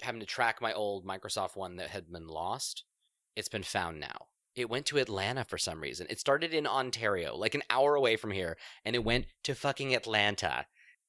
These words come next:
And now it's on its way back. And I was like, "Great. I've, wait, great. I have another controller coming."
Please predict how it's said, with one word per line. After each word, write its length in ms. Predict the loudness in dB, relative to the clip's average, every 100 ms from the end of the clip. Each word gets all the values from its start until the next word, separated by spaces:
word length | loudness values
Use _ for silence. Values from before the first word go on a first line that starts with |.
| _ -2
And 120 | 0
now 140 | 2 0
it's 100 | 0
on 120 | -2
its 120 | 4
way 100 | 4
back. 300 | 6 2 -2 _ _ _ -20 _ 2
And 160 | 4
I 60 | 4
was 120 | 4
like, 280 | 6 4 2 2
"Great. 220 | 4 4 2 0 2
I've, 280 | 0 -2 -6 -20 -20 _ 4
wait, 240 | 4 4 -8 2
great. 240 | 6 6 8
I 40 |
have 80 | 6
another 160 | 8 6
controller 300 | 6 8 8
coming." 360 | 6 2 2